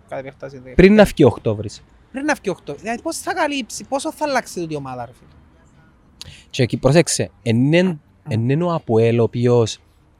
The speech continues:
Speaker 2: ήταν πέρσι καλός και είναι η ίδια ομάδα και απλά θέλει λίγο.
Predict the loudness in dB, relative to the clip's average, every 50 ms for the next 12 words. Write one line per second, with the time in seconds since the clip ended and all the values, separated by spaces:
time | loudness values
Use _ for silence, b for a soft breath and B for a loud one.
0 | _ _ _ _ _ -10 -4 0 0 2 2 2 0 0 -2 -6 -4 0 0 2
1 | 4 4 4 4 2 0 -2 -2 0 2 2 2 4 4 4 4 4 4 4 4
2 | 6 6 6 6 6 4 2 0 0 0 0 0 2 2 2 2 2 2 2 2
3 | 2 2 4 4 4 4 4 2